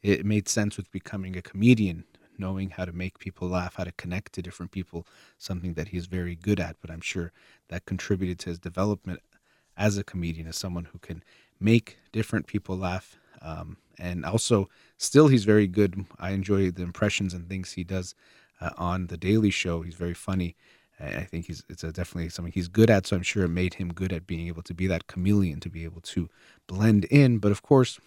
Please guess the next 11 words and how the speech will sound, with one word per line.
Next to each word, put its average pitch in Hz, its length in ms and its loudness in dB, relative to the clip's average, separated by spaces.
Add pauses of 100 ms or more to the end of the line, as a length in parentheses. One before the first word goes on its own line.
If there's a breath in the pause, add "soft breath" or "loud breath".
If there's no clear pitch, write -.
(140 soft breath)
when 98 260 0
you 95 160 2
have 110 340 -4
that 95 220 -2
feeling, 135 440 6
it's - 180 -6
also 98 280 -2
that 87 180 -4
you 90 120 -6
don't 104 220 0
belong 92 520 -2